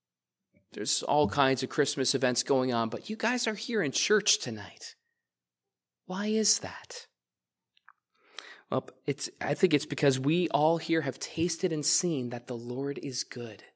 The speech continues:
that his steadfast love does indeed endure forever. And when we are forced to evaluate what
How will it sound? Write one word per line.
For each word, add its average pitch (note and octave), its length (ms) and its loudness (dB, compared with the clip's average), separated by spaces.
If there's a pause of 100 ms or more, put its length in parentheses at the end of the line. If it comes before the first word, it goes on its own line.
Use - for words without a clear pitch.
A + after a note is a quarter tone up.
(580)
that C3+ 140 -2
his C#3+ 160 2
steadfast E3 720 4
love C#3+ 320 4
does D#3+ 280 6
indeed D#3 640 0
endure C#3+ 920 -4 (240)
forever. C#3 880 2 (920)
And D#3 200 8
when D#3+ 160 8
we F#3 140 10
are D3 200 8 (380)
forced - 680 6
to E3 280 2
evaluate D#3+ 800 8
what D#3+ 220 8